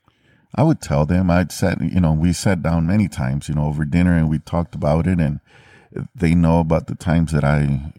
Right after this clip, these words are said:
that I went to jail, that I was arrested. They know about the times that I was doing drugs.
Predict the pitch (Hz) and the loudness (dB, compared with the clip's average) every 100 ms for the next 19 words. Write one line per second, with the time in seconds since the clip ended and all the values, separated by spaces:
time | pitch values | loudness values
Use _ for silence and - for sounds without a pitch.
0 | - - 69 71 76 80 - 78 78 78 | -14 -6 -2 0 0 0 -2 -4 0 2
1 | 87 78 73 80 65 71 87 90 - 87 | 2 0 0 0 -2 -2 -2 -2 -4 -6
2 | 73 73 78 82 78 - - - 80 82 | -4 0 0 2 0 -2 -8 -4 -2 -2
3 | 76 73 76 76 65 80 78 76 76 85 | -2 -2 -2 -4 -2 0 0 0 0 0
4 | 87 - | -2 -6